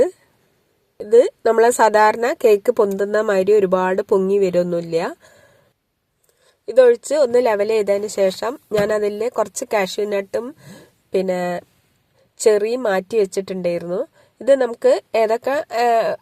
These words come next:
ചേർത്ത ഡ്രൈ ഫ്രൂട്ട്സ് എന്നെല്ലാം ചേർത്ത് കൊടുക്കുക, കുറച്ച് മേലെ ചേർത്ത് കൊടുക്കാൻ വേണ്ടിയിട്ട്.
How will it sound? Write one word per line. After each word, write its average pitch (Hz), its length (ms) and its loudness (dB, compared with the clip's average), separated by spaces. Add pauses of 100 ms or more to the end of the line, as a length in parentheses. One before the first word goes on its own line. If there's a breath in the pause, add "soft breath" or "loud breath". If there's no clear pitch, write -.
(200)
ചേർത്ത 226 380 2 (100)
ഡ്രൈ 254 220 -2
ഫ്രൂട്ട്സ് 240 340 -6
എന്നെല്ലാം 240 440 -4 (200)
ചേർത്ത് 196 360 -2
കൊടുക്കുക, 196 400 -2 (140)
കുറച്ച് 196 320 -4 (280)
മേലെ 196 360 -2 (360)
ചേർത്ത് 190 320 -4
കൊടുക്കാൻ 185 360 -4
വേണ്ടിയിട്ട്. 180 380 -8